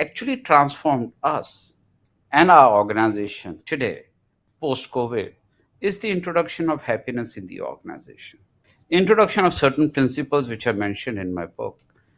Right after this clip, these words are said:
And we saw that in the increase in customer satisfaction,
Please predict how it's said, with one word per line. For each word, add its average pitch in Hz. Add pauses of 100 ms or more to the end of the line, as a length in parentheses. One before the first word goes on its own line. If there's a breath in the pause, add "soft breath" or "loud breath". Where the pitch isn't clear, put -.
(260)
And 175
we 220
saw 170
that 135
in 127 (160)
the 120
increase 127
in 117
customer 147
satisfaction, 147